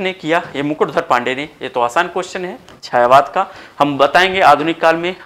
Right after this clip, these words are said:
आधुनिक काल के अंतर्गत ही हम सारी बातों को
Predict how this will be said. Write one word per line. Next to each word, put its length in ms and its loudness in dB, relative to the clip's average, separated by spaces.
आधुनिक 360 -2
काल 140 0
के 220 -6
अंतर्गत 500 -4
ही 120 -8
हम 240 -6
सारी 380 4
बातों 340 2
को 280 0